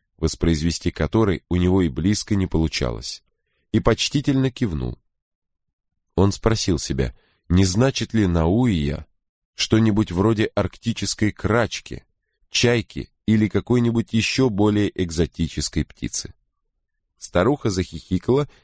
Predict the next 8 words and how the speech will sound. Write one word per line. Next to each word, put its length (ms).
и 80
запихала 600
в 100
рот 340
очередной 560
кусок 420
сала. 420
Тикеркат 600